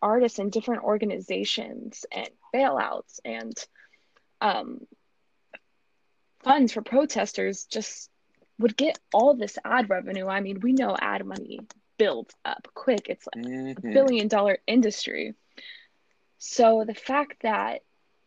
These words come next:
Speaker 1: these people who are running these ads on this video are giving a hundred percent of their ad revenue to, um, these organizations and such was incredible to me.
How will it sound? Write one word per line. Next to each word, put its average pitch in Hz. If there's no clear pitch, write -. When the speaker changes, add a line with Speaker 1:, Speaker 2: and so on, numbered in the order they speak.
Speaker 1:
these 202
people 262
who 220
are 196
running 196
these 90
ads -
on 202
this -
video 196
are 214
giving 214
a 202
hundred 226
percent 208
of 196
their 190
ad 208
revenue 247
to, 240
um, 233
these 226
organizations 208
and 226
such -
was 202
incredible 196
to 196
me. 104